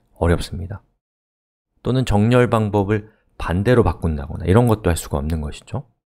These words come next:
그리고 우리가 파일을 이렇게 열어봤더니 여기에 제목, 본문, 어, 날짜, 저자,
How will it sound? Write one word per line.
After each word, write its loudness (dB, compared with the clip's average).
그리고 2
우리가 4
파일을 2
이렇게 0
열어봤더니 2
여기에 0
제목, -2
본문, 0
어, -6
날짜, 0
저자, 2